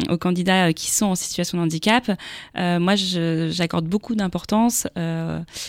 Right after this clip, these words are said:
euh, aux compétences et surtout à la personnalité. Euh, quand une personne est en situation, euh, de handicap, on peut imaginer que dans son parcours auparavant,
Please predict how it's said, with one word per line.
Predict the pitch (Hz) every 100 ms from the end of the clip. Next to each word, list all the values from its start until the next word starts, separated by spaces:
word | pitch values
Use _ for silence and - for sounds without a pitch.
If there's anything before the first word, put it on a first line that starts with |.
| - -
euh, | 165 165
aux | 175
compétences | 196 190 185 202 226 -
et | 175
surtout | - 180 - 214
à |
la | 175
personnalité. | 170 185 - 185 185 175 170 - - - - -
Euh, | 170 160 160 160 165
quand | 165 170
une |
personne | 175 185
est | 190 160
en | 160
situation, | - - - 175 - 202 190
euh, | 170 165
de | 165 - - 160
handicap, | 160 165 190 208 233
on | 185
peut | 160
imaginer | 190 165 160 170 202
que |
dans | 175
son | 160 160
parcours | 160 - 185
auparavant, | 165 151 147 151 196